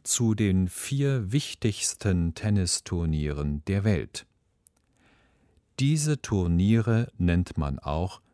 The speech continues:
Grand Slam Turniere. Grand Slam ist Englisch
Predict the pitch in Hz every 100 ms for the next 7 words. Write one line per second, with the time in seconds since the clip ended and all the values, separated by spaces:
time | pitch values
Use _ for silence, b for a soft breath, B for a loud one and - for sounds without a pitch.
0 | _ - 90 80 76 78 80 - 117 117
1 | 90 67 - 78 71 71 67 62 65 -
2 | _ _ _ _ _ _ _ - 71 69
3 | - - - 87 90 113 123 76 - -
4 | 113 131 139 139 - -